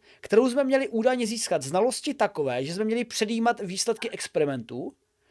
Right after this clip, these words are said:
a napsat už i praktickou část do toho článku a dokonce odhadnout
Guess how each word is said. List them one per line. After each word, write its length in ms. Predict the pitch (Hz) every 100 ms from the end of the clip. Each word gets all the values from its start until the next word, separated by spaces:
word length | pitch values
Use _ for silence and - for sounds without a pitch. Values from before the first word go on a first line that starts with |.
| _ -
a 80 | 185
napsat 320 | 202 - 277 277
už 140 | 208
i 60 | 190
praktickou 720 | - 247 226 214 - - 139
část 420 | - 117 156 -
do 100 | 180
toho 160 | 165 147
článku 560 | 143 127 113 110 151 - _ _ _ - -
a 80 |
dokonce 440 | 185 214 285 - 302
odhadnout 840 | 294 220 220 214 175 147 202 226